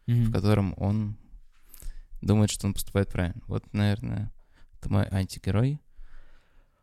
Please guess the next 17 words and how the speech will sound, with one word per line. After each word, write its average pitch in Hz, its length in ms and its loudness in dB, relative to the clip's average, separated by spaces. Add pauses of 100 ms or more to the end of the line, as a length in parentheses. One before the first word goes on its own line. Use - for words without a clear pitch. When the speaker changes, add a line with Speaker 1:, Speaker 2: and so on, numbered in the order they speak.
(800)
Speaker 2:
И - 140 2
герой 139 300 10
у - 20 10
меня 131 120 8
тоже 120 260 6
из 104 100 4
мира 110 200 6
кино, 127 380 0 (160)
ну, 101 240 -4 (1080)
Speaker 1:
Хороший 104 300 -2
Speaker 2:
значит, 123 200 -6
Speaker 1:
выбор. 98 400 -4
Speaker 2:
да. 98 140 -6 (640)
А, 104 480 6
герой 120 480 4
у 123 60 4
меня 107 440 4